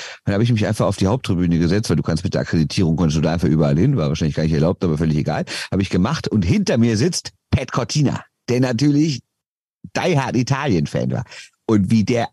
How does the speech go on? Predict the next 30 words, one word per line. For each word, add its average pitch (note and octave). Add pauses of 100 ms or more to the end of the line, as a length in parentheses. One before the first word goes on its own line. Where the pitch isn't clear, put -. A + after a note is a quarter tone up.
(120)
abgegangen E2+
ist, -
als F2+
sie G2
es F2
gewonnen F#2+
haben, F#2
sensationell. A2
Also E2
es -
war G#2+
eines, A2+ (100)
eines C#3
der, A#2 (340)
würde C3
ich B2
sagen, B2+
Top -
ten D3
W-M-Erlebnisse, G2+
die E2
ich D#2+
bisher E2
hatte, C3
mit B2
Pat C#3
Cortina C3
zusammen A2+
dieses A#2
Penalty, E2